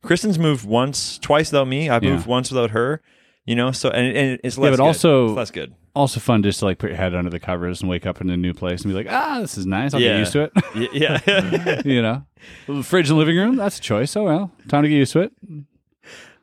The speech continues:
Speaker 1: Oh fuck. Well, right now, like, right now, not now, but, like,
Speaker 2: Yeah.
Speaker 1: future now, when this is on, when this is airing
Speaker 2: Right.
Speaker 1: now,
Speaker 2: <clears throat>
Speaker 1: um, I will be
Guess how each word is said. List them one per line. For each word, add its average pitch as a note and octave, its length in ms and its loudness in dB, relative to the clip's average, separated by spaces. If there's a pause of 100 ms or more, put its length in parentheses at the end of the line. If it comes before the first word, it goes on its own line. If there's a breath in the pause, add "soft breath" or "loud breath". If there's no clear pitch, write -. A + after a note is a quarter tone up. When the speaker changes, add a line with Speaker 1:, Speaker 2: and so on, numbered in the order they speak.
(100)
Speaker 1:
Oh G2 120 -12 (180)
fuck. F2+ 200 -10
Well, B2 160 0
right D3+ 220 4
now, C3+ 300 2
like, G2+ 280 -4 (280)
right B2+ 180 2
now, G#2+ 140 2
not A2 200 0
now, F#2+ 440 0
but, G#2 100 -4
like, G2+ 120 2
Speaker 2:
Yeah. F2+ 100 2
Speaker 1:
future A#2 200 -4
now, C#3+ 220 -2
when G#2+ 120 -2
this G2+ 180 -6
is F#2+ 60 -8
on, F#2+ 200 -6
when G2+ 160 -6
this G#2 180 -2
is F#2+ 60 -10
airing G2 240 0
Speaker 2:
Right. F2+ 200 0 (100)
Speaker 1:
now, F3 300 0 (240 soft breath)
Speaker 2:
<clears throat> - 260 -2
Speaker 1:
um, A2 380 2 (420)
I A2 220 4
will A2 480 0
be G#2 580 -4